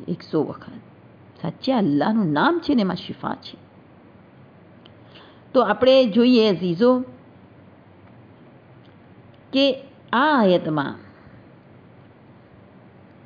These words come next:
સલામ વર્ડ આવ્યો છે, "સલામુન હિયા હત્તા મતલઇલ ફર્જ." આયતુલ્લા મોહસિન કરાતી કે છે કે શબે કદ્ર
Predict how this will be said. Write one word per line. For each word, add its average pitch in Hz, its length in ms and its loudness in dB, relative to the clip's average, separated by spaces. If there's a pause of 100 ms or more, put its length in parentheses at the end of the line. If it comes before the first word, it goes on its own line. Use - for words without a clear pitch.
(360)
સલામ 233 460 6
વર્ડ 190 160 4
આવ્યો 143 260 0
છે, 147 320 -10 (1800)
"સલામુન 165 640 0
હિયા 165 440 -2 (120)
હત્તા 247 360 -2
મતલઇલ 220 580 0
ફર્જ." - 500 -18 (240)
આયતુલ્લા 147 500 -2 (920)
મોહસિન 233 460 2
કરાતી 175 420 0
કે 165 180 -2
છે 131 280 -6 (300)
કે 170 60 -6
શબે 156 320 -2 (140)
કદ્ર 185 280 2